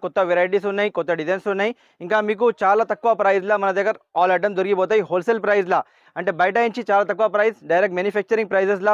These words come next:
మంచి క్వాలిటీ, హెవీ క్వాలిటీ దొరికిపోతాయి. మంచి మంచి ఐటమ్స్ ఉన్నాయి. ఈ వీడియో స్టార్టింగ్ నుంచి లాస్ట్ వరకు చూడండి, చాలా మంచి ఆర్టికల్స్ చూపిస్తా. ఇంకా అడ్రస్ గురించి old viewers కి అడ్రస్ ఐడియా అని, న్యూ viewers గురించి అడ్రస్ చెప్పిస్తున్నా. హైదరాబాద్ మదీనా సర్కిల్, మదీనా సర్కిల్ నుంచి మీరు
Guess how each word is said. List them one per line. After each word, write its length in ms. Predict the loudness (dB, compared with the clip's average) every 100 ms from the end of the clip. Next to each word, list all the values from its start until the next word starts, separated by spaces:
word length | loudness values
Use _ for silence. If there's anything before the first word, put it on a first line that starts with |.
| 0
మంచి 180 | -4 -4 -2
క్వాలిటీ, 300 | -2 0 -2
హెవీ 140 | -2 -2
క్వాలిటీ 240 | -2 2 0
దొరికిపోతాయి. 420 | 2 0 0 -2 -4 _ _ -8
మంచి 180 | -4 -2
మంచి 160 | -2 2 2
ఐటమ్స్ 220 | 2 0
ఉన్నాయి. 180 | 0 2
ఈ 40 | 2
వీడియో 180 | 2 2 0
స్టార్టింగ్ 260 | 0 -2 -2
నుంచి 120 | -2
లాస్ట్ 200 | 0 0 -2
వరకు 140 | -4 -2
చూడండి, 320 | -2 2 0 -2 _ _
చాలా 160 | -2 0
మంచి 180 | -2 0 2
ఆర్టికల్స్ 280 | 2 0 0
చూపిస్తా. 300 | -4 -4 -2 -2 -4 _ -4
ఇంకా 100 | 0 2
అడ్రస్ 200 | 2 2
గురించి 200 | 0 2 2
old 80 | 2
viewers 160 | 0 0
కి 40 | 0
అడ్రస్ 220 | 0 0 2
ఐడియా 140 | 2 2
అని, 80 | 0
న్యూ 80 | 0
viewers 180 | 0 0
గురించి 200 | -2 0 0
అడ్రస్ 180 | 0 -2
చెప్పిస్తున్నా. 340 | -2 -2 0 0
హైదరాబాద్ 360 | 0 2 2 0
మదీనా 180 | -4 -2
సర్కిల్, 200 | -4 -4
మదీనా 180 | -4 -2 -4
సర్కిల్ 200 | -4 -8
నుంచి 180 | -2 -2 -2 _ _ _ 0
మీరు 160 | 2